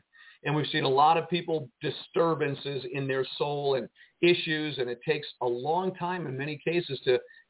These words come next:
get things cleaned up. But what we want to do is instruct, and that's really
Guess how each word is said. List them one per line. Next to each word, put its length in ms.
get 220
things 300
cleaned 260
up. 220
But 120
what 240
we 140
want 260
to 80
do 220
is 200
instruct, 640
and 100
that's 220
really 240